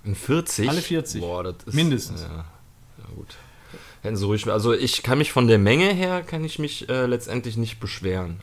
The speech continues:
Speaker 1: Eigentlich nur, ich hätte dann letztendlich natürlich lieber andere Legendaries bekommen, wie es immer so ist, aber naja.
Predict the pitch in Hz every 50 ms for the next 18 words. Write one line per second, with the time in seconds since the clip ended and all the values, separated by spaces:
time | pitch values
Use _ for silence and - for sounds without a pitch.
0 | - - - 104 107 104 98 98 92 - 104 101 98 98 98 95 92 - - -
1 | - - - - - - 117 117 135 120 117 107 107 110 107 104 104 104 101 101
2 | 101 101 - - 110 107 110 107 107 104 101 - 113 98 92 98 95 95 90 95
3 | 104 110 107 107 104 104 98 - 107 95 98 95 95 - - - - - 101 95
4 | 95 95 92 87 85 - - 101 101 92 90 87 87 90 85 - - - - 92
5 | 90 92 98 101 92 90